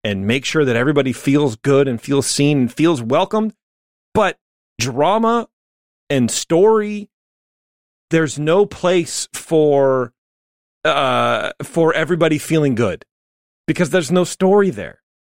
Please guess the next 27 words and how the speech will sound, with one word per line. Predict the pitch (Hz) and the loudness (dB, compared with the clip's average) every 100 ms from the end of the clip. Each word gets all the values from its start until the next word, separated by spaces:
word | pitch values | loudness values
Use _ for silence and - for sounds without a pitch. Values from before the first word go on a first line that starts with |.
| _ 151 | _ -4
There's | 156 | 0
no | 170 170 | 2 2
drama. | 139 170 180 | 0 0 0
There's | 139 | 0
no | 160 | -2
conflict. | - - 170 208 - 110 | -2 -4 0 0 -2 -6
There's | 120 | 0
no | 160 | -2
clash | - - 185 226 170 - | -2 -4 -2 -2 -6 -6
there. | 120 90 - _ _ _ _ _ - | -4 -4 -8 _ _ _ _ _ 0
You | 160 | 0
have | - - 180 165 - | 0 -4 -4 -4 -2
to | 196 - | -2 -2
absolutely | 170 - 175 151 156 190 202 165 | -6 -2 0 0 2 0 0 -2
have | 127 160 156 | -2 -4 -4
somebody, | - 175 180 180 175 170 - _ _ _ _ _ - | -4 -2 0 2 0 -2 -8 _ _ _ _ _ -4
uh, | 151 143 147 | -2 -2 -4
th-, | 156 - - - _ _ | -6 -6 -8 -12 _ _
somebody | 170 - 185 185 180 180 | -6 0 0 0 0 -2
to, | - 151 135 _ | -4 -6 -6 _
to | - 156 | 0 0
feel | - - - 220 208 185 143 | 0 -8 -2 2 2 2 -2
a | |
certain | - 185 180 | -4 -2 -2
type | 151 156 | -4 -4
of | 120 | -4
way | 110 139 117 92 | 0 0 0 -4